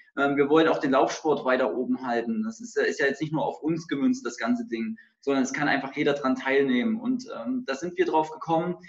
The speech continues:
wie wär's denn eigentlich mit, ähm, Rennsteiglauf at home? So,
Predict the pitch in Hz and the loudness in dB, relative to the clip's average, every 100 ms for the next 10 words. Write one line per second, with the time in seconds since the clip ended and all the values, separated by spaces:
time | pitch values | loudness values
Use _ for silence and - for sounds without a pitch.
0 | - - - 139 143 - 175 135 113 156 | -20 -10 -2 2 4 2 -2 -2 0 0
1 | 156 156 156 151 143 147 147 127 135 131 | 0 2 0 0 -2 -2 -2 -2 -2 -2
2 | - 123 156 - 143 131 117 127 - - | -2 -2 -2 0 0 0 -2 -2 -6 -10
3 | 117 110 104 - _ - 113 104 - | -2 0 0 -4 _ -10 -4 -4 -6